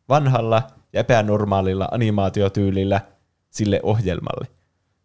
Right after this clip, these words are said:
Ö, sai pienen minun ahdistuneeksi, erityisesti yksi jakso nimeltä Aave Valas oli hyvin karmivien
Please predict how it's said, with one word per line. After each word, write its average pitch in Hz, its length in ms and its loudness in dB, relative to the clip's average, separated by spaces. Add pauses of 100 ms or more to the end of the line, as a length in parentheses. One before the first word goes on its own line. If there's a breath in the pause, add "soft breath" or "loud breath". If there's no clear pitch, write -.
(140)
Ö, - 140 -8
sai 120 220 2
pienen 110 500 0
minun 110 420 0
ahdistuneeksi, 127 840 -2 (200)
erityisesti 110 1160 -4
yksi 131 320 -2
jakso 107 300 -2
nimeltä 98 440 -2
Aave 110 480 2
Valas 98 420 -2
oli 95 220 -2
hyvin 110 320 0
karmivien 101 800 0